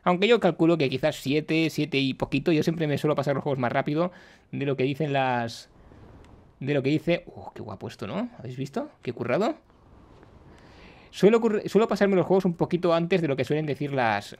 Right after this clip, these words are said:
los tiempos base de que ponen las compañías, ¿no? Una compañía dice, "Este juego dura diez horas, yo me lo paso en ocho". Y eso que ya sabéis que suelo enrollarme más que, que las persianas. Si no fuera así, quizás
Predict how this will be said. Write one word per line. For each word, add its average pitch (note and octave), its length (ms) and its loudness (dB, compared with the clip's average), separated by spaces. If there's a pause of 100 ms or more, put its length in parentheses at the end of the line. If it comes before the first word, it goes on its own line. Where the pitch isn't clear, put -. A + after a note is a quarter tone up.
los C3+ 260 0
tiempos D#3+ 380 2
base C3 400 2
de A2 260 0
que A2 120 -4
ponen B2+ 180 -2
las A#2+ 140 -4
compañías, A2+ 500 -2
¿no? D#3+ 80 0
Una D3 160 0
compañía C3+ 340 0
dice, C3 200 0
"Este F3+ 120 -4
juego A#3 200 2
dura A3 120 4
diez F3+ 220 0
horas, A2+ 180 2
yo C3 80 0
me C#3+ 60 -2
lo C3 80 0
paso B2+ 160 -2
en A#2 80 -2
ocho". G#2 280 -6 (300)
Y D3+ 80 -4
eso F#3+ 140 -2
que E3 80 0
ya D3 80 2
sabéis D3 260 0
que B2+ 140 0
suelo C#3+ 180 -4
enrollarme C#3 380 0
más C3 160 -2
que, A#2+ 340 -2 (400)
que - 60 -6
las B2+ 120 -2
persianas. C#3 520 0
Si A#2 140 -6
no D3+ 80 -4
fuera D#3 180 2
así, G#3 380 0 (760)
quizás E3+ 440 -2